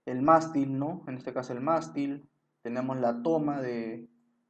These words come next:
la toma, ¿no? O las borneras, ¿no? Del cable a tierra, y todo este es el sist-, el, la caja de,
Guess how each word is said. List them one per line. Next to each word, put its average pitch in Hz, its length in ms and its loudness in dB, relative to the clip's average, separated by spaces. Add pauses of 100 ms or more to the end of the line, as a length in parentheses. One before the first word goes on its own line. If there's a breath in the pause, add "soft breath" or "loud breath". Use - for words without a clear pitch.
(560)
la 120 200 -2
toma, 147 480 -4 (320)
¿no? 139 320 -8 (840)
O 120 160 0
las 117 200 4
borneras, 131 580 4
¿no? 135 160 -4
Del 127 140 -4
cable 135 240 4
a 127 80 0
tierra, 143 520 2 (420)
y 117 120 -8
todo 117 260 2
este 117 200 -2
es 120 80 -10
el 113 120 -6
sist-, - 240 -16
el, 120 320 -8 (160)
la 120 200 -6
caja 123 320 2
de, 110 380 -4